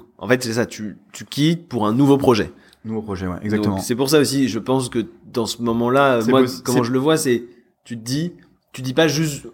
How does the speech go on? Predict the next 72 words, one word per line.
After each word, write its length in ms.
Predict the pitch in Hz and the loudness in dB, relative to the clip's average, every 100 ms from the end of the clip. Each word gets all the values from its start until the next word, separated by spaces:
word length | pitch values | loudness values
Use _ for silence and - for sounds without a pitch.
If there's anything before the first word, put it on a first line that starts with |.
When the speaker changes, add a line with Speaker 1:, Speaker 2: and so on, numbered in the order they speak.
| - | -4
Speaker 1:
Ok, 120 | 123 | 4
là, 220 | 139 123 | 4 4
je 120 | 117 | 0
peux 180 | 113 117 | -4 -6
plus », 420 | 101 135 147 143 - | -6 -4 -4 -6 -2
même 200 | 123 135 | 2 2
si 120 | 135 | 0
c'était 240 | 120 113 | -4 0
la 100 | 117 | 2
meilleure 320 | 110 113 117 110 | 4 4 4 2
année 180 | 110 | 0
de 60 | 104 | 0
ta 120 | 113 | 0
vie. 220 | 113 160 139 | 0 -2 0
Enfin, 140 | 120 | 0
justement, 420 | 113 120 139 123 | 0 2 4 4
je 160 | 107 110 | 2 -4
peux 240 | 101 110 | -8 -10
plus 120 | 107 | -4
le 60 | 117 | -2
manque 140 | 113 | 0
des 100 | 107 | -2
proches, 340 | 107 147 165 - - _ | 0 -2 -2 -8 -20 _
mais 60 | 104 | -6
tu 100 | 120 | 0
dis, « 120 | 143 | 0
Je, 340 | 123 117 113 104 - | 2 0 0 -6 -10
je 160 | 110 | -8
me 180 | 117 127 | -4 -2
vois 260 | 113 139 139 | 2 2 4
continuer 360 | 156 143 151 143 | 2 4 4 6
dans 100 | 131 | 6
autre 120 | 127 | 6
chose, 260 | 156 160 131 | 6 4 6
évoluer, 420 | 156 147 156 139 | 6 6 6 6
en 40 | 101 | 4
fait. » 300 | 92 - - _ _ _ _ | -2 -6 -20 _ _ _ _
Speaker 2:
Exactement. 560 | 110 107 104 101 92 - _ | -6 -4 -4 -6 -10 -14 _
Ouais, 220 | 107 104 - 104 | -8 -6 -6 -10
c'est, 180 | - 98 | -8 0
ça 120 | 123 | 2
a 20 | |
dû 120 | 117 | 4
m'aider 220 | 123 117 | 4 4
beaucoup, 260 | 117 113 113 | 2 0 -6
je 80 | 101 | -8
pense, 160 | 95 | -8
dans 80 | 98 | -8
le 40 | 92 | -8
choix. 260 | 95 90 _ | -10 -12 _
C'est, 300 | - - 107 | -8 -2 -2
c'est, 340 | 101 117 110 104 | 0 2 4 2
c'est 160 | 104 | -2
sûr. 240 | 113 117 104 | -4 -6 -4
J'aime, 280 | 113 143 147 | 0 2 2
j'ai 160 | 123 123 | -2 -2
jamais 220 | 165 190 | 0 0
vraiment 280 | 151 151 151 | 0 2 2
analysé 440 | 143 127 127 127 | 2 0 -2 -2
ce 60 | 127 | -4
moment-là 260 | 117 117 | -2 -2
de 20 | 113 | -2
ma 80 | |
vie, 80 | 107 | -2
Speaker 1:
Ouais. 100 | 113 | -2
Speaker 2:
donc 80 | 110 | -2
je 40 | |
vais 60 | 110 | -2
avoir 160 | 110 110 | 0 0
du 80 | |
mal 160 | 117 123 | 0 0
à, 180 | 107 | 0